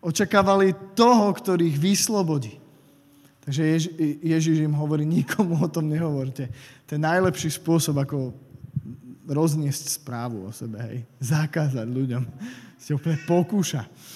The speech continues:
Takže, wow, späť k otázke. Za koho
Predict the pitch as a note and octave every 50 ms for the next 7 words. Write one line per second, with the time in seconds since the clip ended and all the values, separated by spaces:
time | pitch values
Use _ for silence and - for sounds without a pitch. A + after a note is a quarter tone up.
0 | - - _ _ _ _ _ _ - - - _ _ _ - - _ - - F3+
1 | F3+ F3 E3 F#3 F3+ D#3+ D3 - - - - - - - - - _ _ _ _
2 | - _ _ _ _ _ _ _ _ _ _ _ _ _ _ _ - - D3 C#3
3 | B2+ B2+ B2 A#2 - - - - - - - - F#3+ F3+ E3 D#3+ F3 F3+ F#3 F#3
4 | G3 F#3 E3+ - - - D3 B2 A2+ - - - - _ _ _ _ _ _ _
5 | _ _ _ _ _ _ _ _ _ _ _ _ _ _ _ _ _ _ _ _
6 | _ _ _ _ _ _ _ _ _ _ _ _ _ _ - - - - - -
7 | _ _ _ _ _ _ _ _ _ _ - D3 C3+ F3 E3+ F3 F3 - G#3+ A3+
8 | A3+ G#3+ G#3+ G#3 G3 - - -